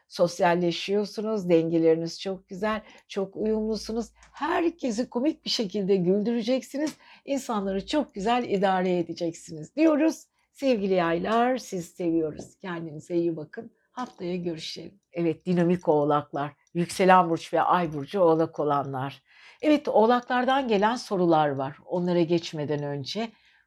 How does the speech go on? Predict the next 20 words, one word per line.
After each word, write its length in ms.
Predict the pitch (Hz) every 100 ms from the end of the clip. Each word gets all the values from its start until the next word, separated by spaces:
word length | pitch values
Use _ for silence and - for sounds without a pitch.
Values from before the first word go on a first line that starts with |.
| -
e, 300 | 180 175 175 175
ne 320 | 180 165 185
yapıyoruz? 600 | 180 170 - 156 196 190
Bu 80 | 180
hafta 300 | 165 165 165
özellikle 960 | 147 151 147 143 147 - 151 147 214 214 _ _
haftalık 460 | 175 - 185 160 165
burç 240 | 156 -
yorumlarımızı 1000 | 147 147 147 143 143 143 143 170 165 180 - _ _
ama 140 | 160 170
sorularla 720 | - 165 143 143 147 143 139
birlikte 480 | 143 139 - 156 -
pekiştiriyoruz. 920 | 160 - - - 151 147 139 180 -
Çünkü, 480 | 175 151 - 165 170 _ - _
e, 280 | - 170 165
çok 260 | 170 254 220
ilginç 280 | 180 190 185
sorularla 600 | 185 160 165 160 151 139
geliyor 380 | 143 139 143
sizde. 520 | 135 - 135 - 127